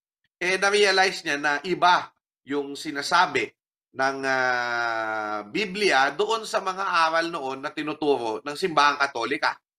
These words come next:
no? Kaya ang nangyari ay nag-post siya ng ninety-five thesis sa dorm ng simbahan ng Wittenberg at nagkaroon ng tinatawag natin na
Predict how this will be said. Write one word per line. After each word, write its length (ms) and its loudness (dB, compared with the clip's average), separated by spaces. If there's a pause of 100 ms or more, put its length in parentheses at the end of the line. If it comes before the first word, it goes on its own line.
(120)
no? 120 -14
Kaya 360 2
ang 120 -4
nangyari 460 0
ay 220 -4 (360)
nag-post 560 -2
siya 80 0
ng 160 -4
ninety-five 640 -2
thesis 480 -4
sa 80 -2
dorm 400 0
ng 80 -4
simbahan 560 0
ng 80 -10
Wittenberg 640 0 (400)
at 160 2
nagkaroon 560 0
ng 80 -6
tinatawag 600 2
natin 360 -4
na 80 -2